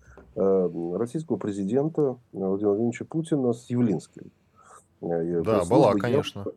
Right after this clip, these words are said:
Speaker 2: Так.
Speaker 1: Пресс-служ-, ну, понимаете, дело тут не в, э, так сказать, понятно, что, скорее всего, там обсужда-, понятно, что там, скорее всего, обсуждалось. Обсуждалось, скорее всего, возможное или невозможное участие Григория Алексеевича там в выборах, там, и так далее.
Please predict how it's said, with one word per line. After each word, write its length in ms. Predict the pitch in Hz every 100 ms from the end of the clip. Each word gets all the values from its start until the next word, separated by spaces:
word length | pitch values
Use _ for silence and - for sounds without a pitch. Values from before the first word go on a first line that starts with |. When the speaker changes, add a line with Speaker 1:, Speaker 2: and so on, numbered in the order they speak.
| _
Speaker 2:
Так. 240 | 95 90 95
Speaker 1:
Пресс-служ-, 340 | 120 143 202
ну, 200 | 135 170
понимаете, 380 | 113 143 185 113
дело 240 | 101 156 147
тут 180 | 143
не 160 | 139 139
в, 80 | 123 120
э, 460 | 110 104 104 95 92 92 - _ _ -
так 100 | 98
сказать, 200 | 98 95
понятно, 480 | 139 165 139 - 80
что, 460 | - 87 80 78
скорее 300 | - 104 123 123
всего, 720 | - 98 123 120 107 98 - - - _ -
там 160 | 98
обсужда-, 360 | 95 - 104 107
понятно, 360 | 98 139 160 143
что 100 | 127
там, 160 | 127 123
скорее 240 | 117 117
всего, 180 | - 101
обсуждалось. 520 | - 98 85 82 -
Обсуждалось, 440 | - 95 117 127 123
скорее 200 | 98 104
всего, 180 | 98 87
возможное 520 | 87 101 120 110 85
или 100 | 80
невозможное 580 | 82 85 95 113 101 82
участие 480 | 80 104 101 87
Григория 300 | 80 80 185 156
Алексеевича 420 | 147 - - -
там 80 | 147
в 60 | 131
выборах, 340 | 123 92 82
там, 140 | - 87
и 40 |
так 120 | 90
далее. 180 | 85 -